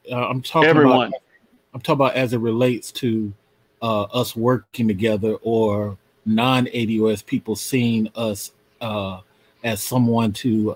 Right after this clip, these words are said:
Speaker 1: either fear or value or work with. We, we can't
Speaker 2: Oh, okay.
Speaker 1: get, we, we, we can't get that if the image of us is constantly belittling each other. And when, when I talk to non-A D O S people, that's the very first thing they say.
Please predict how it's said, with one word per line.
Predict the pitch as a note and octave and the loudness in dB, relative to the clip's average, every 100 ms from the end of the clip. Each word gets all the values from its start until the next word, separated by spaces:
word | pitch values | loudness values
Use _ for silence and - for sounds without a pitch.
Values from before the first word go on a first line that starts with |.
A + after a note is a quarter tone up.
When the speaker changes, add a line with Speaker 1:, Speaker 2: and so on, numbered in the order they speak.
| - - | -8 -4
Speaker 1:
either | B2+ G#2 F#2+ | -2 -2 -4
fear | - B2+ A#2+ A#2 A2+ | -2 0 2 2 2
or | A2+ G#2+ | 0 0
value | G2 G2+ A2+ A2 G2+ G#2+ G2+ | 0 0 2 2 0 0 0
or | G2 F#2+ | -2 -2
work | F#2+ A#2 G#2+ - | 0 0 0 -4
with. | F#2 - _ _ _ _ _ - | -8 -8 _ _ _ _ _ -4
We, | A#2+ A2 | -4 0
we | A#2+ | -2
can't | - D#3 C3 | 2 2 2
Speaker 2:
Oh, | |
okay. | B2 A#2 | 2 -2
Speaker 1:
get, | A2 - - - _ | -4 -12 -20 -20 _
we, | B2+ B2 | 0 4
we, | C3 | 4
we | A#2+ B2 | 4 2
can't | - E3+ C3+ F#2+ | 2 2 2 0
get | G2+ C#3+ - | 0 0 0
that | B2 A2 G#2 - - | -2 -2 -2 -8 -8
if | A#2 - | -8 -6
the | A2 - | -8 -2
image | C3+ D3 A2 | 2 2 2
of | A2 G2+ | 0 0
us | A2 G2+ G2+ - - _ _ _ - | 0 -2 -6 -14 -20 _ _ _ -6
is | A#2+ | -6
constantly | - - C3+ B2+ - B2+ A2+ G#2 A2+ G#2+ G#2 _ _ F#2+ | -6 -4 0 0 -2 -4 -4 -4 -4 -4 -6 _ _ -4
belittling | A2 G#2 A#2+ A2 G2+ F#2+ | 0 2 4 4 0 -2
each | F#2 - | -4 -4
other. | F#2+ F2+ | -4 -4
And | F#2 G#2 | -4 0
when, | A2 | 0
when | A2 B2 A2 | -2 -2 0
I | B2+ D3+ | 2 0
talk | D#3 C3 A2 - | 0 -4 -4 -4
to | A#2+ A#2 G#2 - _ _ - | -2 0 -2 -8 _ _ -4
non-A | G#2+ B2 B2 A2+ A#2+ A2+ | 2 4 2 2 0 2
D | A2 | 4
O | |
S | A2 G2+ | 2 0
people, | - C#3+ - G2 - _ _ - | 0 -2 0 -2 -4 _ _ 0
that's | B2+ - | 0 0
the | A2+ | -4
very | F2+ F#2+ B2+ C3+ | -2 2 4 4
first | A#2+ C3+ A2+ - | 2 0 0 0
thing | A#2+ G#2+ | -2 0
they | G#2+ | -2
say. | G#2 C#3+ B2 G2 | -2 0 0 0